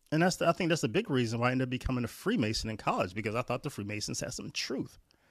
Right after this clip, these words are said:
But having tried to make race the most essential thing about my life for such a long time,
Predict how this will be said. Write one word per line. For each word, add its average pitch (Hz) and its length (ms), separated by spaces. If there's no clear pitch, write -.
But 143 140
having 226 540
tried 190 380
to 165 100
make 147 160
race 147 240
the 135 80
most 131 220
essential 131 400
thing 131 240
about 120 240
my 110 120
life 135 400
for 123 80
such - 260
a 117 40
long 101 320
time, 143 480